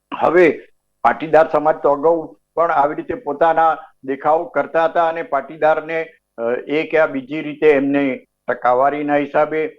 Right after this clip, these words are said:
અથવા આંદોલનોના કારણે ક્યાંક ને ક્યાંક રાજકારણમાં એમને જગ્યા મળી રહેતી હતી. અત્યાર સુધીમાં ગુજરાતમાં,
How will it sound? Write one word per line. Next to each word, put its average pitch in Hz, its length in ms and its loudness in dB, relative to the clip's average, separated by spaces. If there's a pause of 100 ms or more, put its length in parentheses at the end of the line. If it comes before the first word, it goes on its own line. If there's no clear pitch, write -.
(140)
અથવા 127 300 0
આંદોલનોના 143 800 -4
કારણે 151 500 -4 (380)
ક્યાંક 156 280 -2
ને 175 160 -8
ક્યાંક 165 360 2 (360)
રાજકારણમાં 151 720 0
એમને 143 220 -4
જગ્યા 131 360 -2
મળી 117 300 -4
રહેતી 107 340 -10
હતી. 98 260 -14 (300)
અત્યાર 135 320 0
સુધીમાં 135 600 -2
ગુજરાતમાં, 139 680 -2